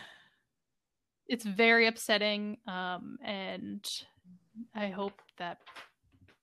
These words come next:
knowing this, <laughs> we can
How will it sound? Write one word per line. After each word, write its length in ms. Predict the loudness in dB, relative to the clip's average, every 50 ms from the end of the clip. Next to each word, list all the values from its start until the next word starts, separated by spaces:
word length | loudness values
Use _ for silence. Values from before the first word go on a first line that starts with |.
| _ _ _ _ _ _ _ _ _ _ _ 2
knowing 440 | 6 8 10 10 10 8 8 6
this, 220 | 2 2 2 4 6 8 8 10 8 6 4 0 -10 -14 _ _ _ _ _ _ _ _ _ _ _ _ -6
<laughs> 960 | -4 -4 -4 -4 -6 -8 -10 -10 -10 -10 -12 -12 -14 -18 _ _ _ _ 2
we 140 | 4 6 6
can 460 | 4 4 2 2 2 2 0 -2 -2